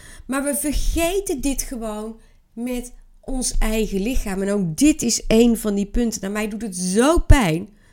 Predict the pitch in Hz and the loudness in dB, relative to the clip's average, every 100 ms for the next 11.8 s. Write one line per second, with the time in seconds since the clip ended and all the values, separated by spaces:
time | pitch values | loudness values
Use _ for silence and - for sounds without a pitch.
0 | _ _ - 214 311 294 - 226 - 220 | _ _ -8 0 2 0 -4 -6 -6 -8
1 | 180 - - - - - - _ _ _ | -10 -14 -16 -18 -18 -18 -20 _ _ _
2 | - _ - - - - - - - 330 | -20 _ -20 -20 -20 -20 -10 -4 -2 -2
3 | 294 - 233 220 - - 214 208 180 170 | -4 -4 -2 -4 -6 -12 -6 -4 -4 -8
4 | - - - - - - - 269 285 330 | -10 -12 -12 -8 -8 -8 -4 -2 2 4
5 | 285 220 190 175 196 262 302 - - - | 4 4 2 2 4 4 2 -2 -6 -12
6 | - - - 254 247 247 247 226 269 262 | -20 -16 -8 -4 -2 -4 -6 -6 -4 -2
7 | 285 302 277 247 240 240 226 - 226 214 | 0 2 2 2 2 2 -2 -4 -6 -6
8 | 214 214 196 170 170 165 - 202 202 - | -8 -10 -12 -12 -12 -16 -14 -12 -12 -12
9 | 214 214 262 - 196 190 - 180 185 185 | -14 -16 -16 -16 -14 -14 -14 -16 -16 -16
10 | 180 180 202 175 190 - 254 240 - 180 | -16 -14 -14 -12 -12 -6 -6 -4 -6 -8
11 | - - - - - 233 226 - | -8 -8 -6 -8 -4 -4 -4 -10